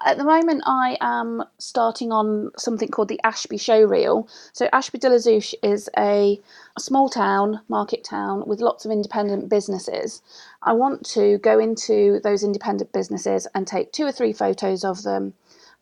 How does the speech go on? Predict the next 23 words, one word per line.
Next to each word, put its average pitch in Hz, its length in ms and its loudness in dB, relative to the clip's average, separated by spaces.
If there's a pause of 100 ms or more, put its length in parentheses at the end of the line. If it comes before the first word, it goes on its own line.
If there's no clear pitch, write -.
and 202 300 0
produce 220 680 0 (100)
a 196 600 4
slideshow 214 640 2
of 196 160 -4
images 202 320 -2
of 196 80 -6
the 202 180 -2
amazing 226 760 0 (260)
shops - 340 -4
that - 100 -8
we 190 60 -2
have 180 180 -2
in 175 80 -2
Ashby - 440 -8 (300)
to 190 240 -2
advertise 180 520 -2
it. - 160 -12 (460)
And 220 100 0
I'm 226 100 2
doing 262 280 0
that 196 280 -4
for, 190 580 0